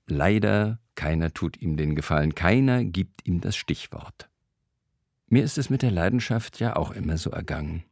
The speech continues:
sagt Katrin. "Wie ist es dir ergangen?" "Dass sie mir schon nach relativ kurzer Zeit in einer fixen Beziehung abhanden gekommen ist.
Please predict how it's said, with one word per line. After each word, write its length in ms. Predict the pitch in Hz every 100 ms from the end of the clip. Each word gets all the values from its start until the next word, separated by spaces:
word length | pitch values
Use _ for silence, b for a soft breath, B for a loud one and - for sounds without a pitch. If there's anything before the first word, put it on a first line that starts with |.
| _ _ -
sagt 300 | 98 73 -
Katrin. 480 | - - 55 55 87 _ _ _ _
"Wie 200 | 107 151
ist 180 | - -
es 120 | 76
dir 120 | -
ergangen?" 420 | - - - - - _ _ _ _ _ _ _ _ _ -
"Dass 160 | 110
sie 60 | -
mir 180 | 131 127
schon 340 | - 120 120
nach 160 | - 101
relativ 400 | 127 131 - -
kurzer 440 | - 165 - 87
Zeit 400 | 67 - 78 107
in 120 | - -
einer 260 | 87 92
fixen 460 | 90 131 - - 85
Beziehung 520 | - - 101 85 98
abhanden 440 | 113 - 175 -
gekommen 400 | 131 - - 73
ist. 280 | - - -